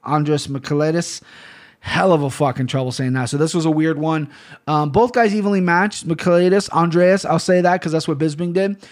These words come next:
You know, he was chewing up, uh, he was chewing up Modestus's leg, his lead leg, and his leg was, was, uh, getting chewed up. But, you know, he's young, he's tough, he's big, he's powerful. He started marching forward, and then, uh, Andreas went for kind of a takedown to steal the round. It was a very close round.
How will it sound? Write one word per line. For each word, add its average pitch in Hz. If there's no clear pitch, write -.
You 156
know, 160
he 165
was 175
chewing 202
up, 185
uh, 170
he 160
was 175
chewing 180
up 165
Modestus's 156
leg, 151
his 147
lead 143
leg, 147
and 131
his 127
leg 143
was, 135
was, 127
uh, 135
getting 143
chewed 160
up. 160
But, 143
you 143
know, 135
he's 127
young, 143
he's 131
tough, 143
he's 127
big, 139
he's 139
powerful. 139
He 131
started 127
marching 135
forward, 135
and 131
then, 127
uh, 147
Andreas 160
went 175
for 180
kind 214
of 220
a 220
takedown 208
to 180
steal 208
the 202
round. 190
It 233
was 175
a 151
very 170
close 190
round. 190